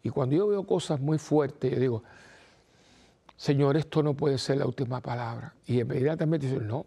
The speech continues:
Willy, esto no es la última co-, esto, esta no es mi última palabra.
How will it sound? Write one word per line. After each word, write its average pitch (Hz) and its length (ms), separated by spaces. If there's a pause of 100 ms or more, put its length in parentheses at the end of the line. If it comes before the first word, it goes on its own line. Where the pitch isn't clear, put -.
(100)
Willy, 156 300
esto 147 220
no 170 100
es 170 60
la 160 100
última 151 380
co-, - 200
esto, - 180 (260)
esta 180 260
no 185 80
es 180 60
mi 175 120
última 180 340
palabra. 147 560